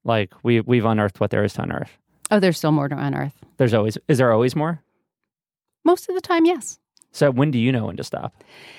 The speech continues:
Speaker 2: You stop when they're no longer within the construction footprint. So excavation is gonna go to ten feet, you go to ten feet.
Speaker 1: So you mentioned graveyards are something that come up frequently. I imagine those are particularly sensitive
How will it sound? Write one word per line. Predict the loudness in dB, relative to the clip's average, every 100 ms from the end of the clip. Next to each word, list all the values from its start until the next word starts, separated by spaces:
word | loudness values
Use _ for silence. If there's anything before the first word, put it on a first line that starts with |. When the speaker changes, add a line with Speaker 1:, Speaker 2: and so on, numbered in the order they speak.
| -20 -6
Speaker 2:
You | 0 0
stop | -2 0 0 2 0
when | 2
they're | 4 4
no | 2
longer | 2 2 2 0 -2 -2 -4 _ -8
within | -4 2 4
the | 4
construction | 2 -2 -4 -4 -4 -6
footprint. | -8 -14 -12 -10 -12 _
So | -10 -2 0 2 -2 -4 -10 -20 -20 -8
excavation | -6 -4 0 2 2 4 2
is | 2
gonna | 2 2
go | 2
to | 0
ten | 0 0 0
feet, | 0 -2 -2 -4 _ _ _ _
you | -2 0
go | 0 -2
to |
ten | -2 -4 -6
feet. | -8 -12 -12 _ _ _ _ _ _ -2
Speaker 1:
So | 0
you | 2
mentioned | -2 -4 0
graveyards | 2 2 0 -4 -8 -18 -20 -12
are | -2 0 0 -2
something | -2 -4 -4
that | -8 _ _ _
come | -6 -4
up | -4
frequently. | -4 -2 0
I |
imagine | 2 2 2
those | 2 2 2
are | 0 -2
particularly | -4 -4 -2 0
sensitive | 0 0 -4 -6